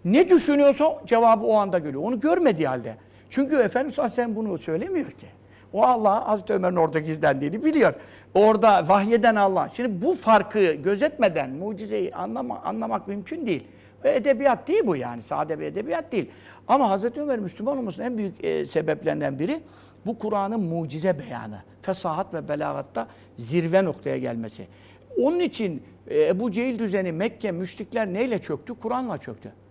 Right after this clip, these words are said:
Hatta ne dediler? "La tesme'u li hazel Kur'an." "Şu Kur'an'ı dinlemeyin."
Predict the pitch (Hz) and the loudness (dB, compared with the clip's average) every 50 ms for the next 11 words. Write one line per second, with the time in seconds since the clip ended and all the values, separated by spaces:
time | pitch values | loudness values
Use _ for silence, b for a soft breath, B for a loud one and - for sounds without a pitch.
0 | - b b b b b b b - 160 180 - - 240 220 208 220 247 240 233 | -20 b b b b b b b -4 -4 -4 -2 0 0 2 2 2 0 0 0
1 | 202 170 196 226 254 269 B B B B - 208 254 277 269 247 220 - - 208 | -2 -2 -2 -4 -4 -6 B B B B 2 4 4 4 4 2 -2 -2 -2 -2
2 | 202 196 190 180 175 170 151 170 156 139 - 160 156 147 139 - - 180 - 202 | -2 0 0 0 0 0 -2 -4 -8 -6 -6 -4 -4 -4 -6 -8 -10 -8 -6 -4
3 | 202 202 220 208 160 180 175 180 185 185 165 131 120 | -2 -2 -2 -2 -2 -2 -2 -2 -2 -2 -2 -4 -6